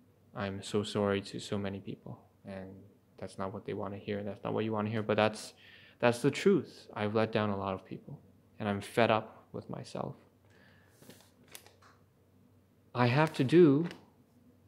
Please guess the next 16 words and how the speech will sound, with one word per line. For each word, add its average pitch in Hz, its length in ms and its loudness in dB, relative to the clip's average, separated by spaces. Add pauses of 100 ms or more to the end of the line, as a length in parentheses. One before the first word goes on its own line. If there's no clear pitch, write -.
(840)
what 127 200 4
works. - 720 0 (260)
Just, - 400 -6
just, - 460 -6
just 117 260 -6
do 117 200 4
it, 101 120 -4 (300)
and 104 260 -2
just 110 240 -4
do 131 140 6
what 135 120 4
works. 120 440 0 (320)
Just - 380 -8 (880)
enough 120 420 0
with 120 300 0
the 98 320 2